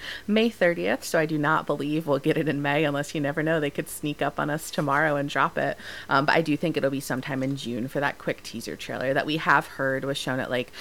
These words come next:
the Disney Upfront event. I don't know how finished it was. I did hear it was kind of pieced together. Um, but I think, I think teaser in June, full trailer late July, early August to get us all hyped for that September date.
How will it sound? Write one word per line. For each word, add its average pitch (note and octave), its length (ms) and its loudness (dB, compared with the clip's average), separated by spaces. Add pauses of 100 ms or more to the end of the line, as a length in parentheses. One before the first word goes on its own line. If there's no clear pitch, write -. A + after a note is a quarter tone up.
(160)
the D3+ 60 0
Disney C3+ 360 -2
Upfront - 400 0
event. C3 360 0
I C#3 120 0
don't B2+ 100 0
know C#3+ 100 -4
how C3+ 200 -4
finished C3+ 480 -2
it B2+ 80 -4
was. C3+ 340 0
I C3 80 0
did A2+ 160 -4
hear C3+ 200 -2
it F2+ 40 0
was - 120 -4
kind C#3 180 -4
of - 120 -6
pieced - 360 -8
together. C#3+ 500 2 (340)
Um, B2+ 320 4
but - 140 6
I D#3 120 2
think, A#3+ 420 -2
I A3+ 80 0
think B3+ 200 2
teaser F#3 420 0
in E3+ 120 2
June, D3 420 0
full C#3+ 220 2
trailer C3+ 420 0
late C3 200 -4
July, A2+ 320 -2
early E2 280 -4
August C3+ 640 -4
to - 80 -6
get A#2 220 -4
us C3+ 160 -4
all A#2+ 80 -2
hyped C3+ 320 -2
for - 100 -6
that C#3 160 -2
September F3 400 -2
date. C3 240 -2